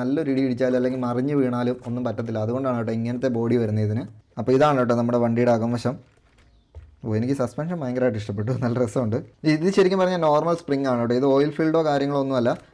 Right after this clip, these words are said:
നമ്മുടെ എഫ് എം എസിനൊക്കെ വരുന്ന പോലെ ഓയിൽ ഫീൽഡ് ഒന്നുമല്ല, നോർമൽ ഷോക്കാണ്. പക്ഷേ നല്ല ആക്ഷനുള്ള സസ്പെൻഷൻ ആണ് കേട്ടോ. ഇനി അകത്തെ ഡീറ്റെയിൽസ് ഞാൻ just ഒന്ന് കാണിച്ചു തരാം. നമ്മുടെ ബാറ്ററി അകത്ത് വരുന്നുണ്ട്.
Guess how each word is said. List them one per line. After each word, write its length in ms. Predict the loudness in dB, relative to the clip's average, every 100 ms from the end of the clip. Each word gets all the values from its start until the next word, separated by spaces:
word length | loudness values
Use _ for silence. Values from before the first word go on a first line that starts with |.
| -8
നമ്മുടെ 180 | 0 0
എഫ് 100 | 0
എം 60 | -4
എസിനൊക്കെ 280 | -6 -2 0
വരുന്ന 180 | 0 0
പോലെ 140 | 0 2
ഓയിൽ 140 | 2 0
ഫീൽഡ് 180 | -2 -2
ഒന്നുമല്ല, 260 | -2 -2 -2 0
നോർമൽ 340 | 0 -2 -2
ഷോക്കാണ്. 400 | -2 0 -2 -6 -8 -16 -10
പക്ഷേ 160 | -2 2 4
നല്ല 140 | 4 4
ആക്ഷനുള്ള 420 | 2 0 2 4 4 0
സസ്പെൻഷൻ 360 | -2 -6 -4 -2
ആണ് 100 | -2
കേട്ടോ. 140 | -2 -4 -4
ഇനി 120 | 0 0 0
അകത്തെ 240 | 0 2 2
ഡീറ്റെയിൽസ് 300 | 2 0 0
ഞാൻ 80 | -2 -4
just 180 | -4
ഒന്ന് 100 | -4 -2
കാണിച്ചു 260 | -2 -2 -2
തരാം. 160 | -2 -8 _ -10
നമ്മുടെ 200 | -4 0 2
ബാറ്ററി 360 | 2 0 0 0
അകത്ത് 200 | 0 0
വരുന്നുണ്ട്. 300 | 0 0 -2